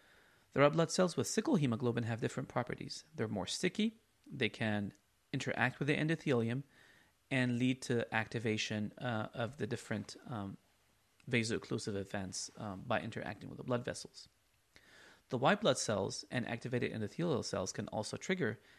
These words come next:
adhesive interactions with the sickle red blood cells, other white blood cells, and platelets due to chronic vascular damage. Blocking of the small blood vessels results in vaso-occlusion. And V O Cs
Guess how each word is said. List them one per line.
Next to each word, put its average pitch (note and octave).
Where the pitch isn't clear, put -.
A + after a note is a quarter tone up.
adhesive A#2+
interactions B2
with A#2+
the -
sickle -
red A#2
blood -
cells, -
other C3
white A2
blood G#2+
cells, C#3+
and F3
platelets -
due C3
to -
chronic A2
vascular G2+
damage. -
Blocking C3
of C3
the A#2+
small A#2+
blood B2
vessels -
results A2+
in A2
vaso-occlusion. G#2+
And A#2+
V C3
O C#3
Cs F#3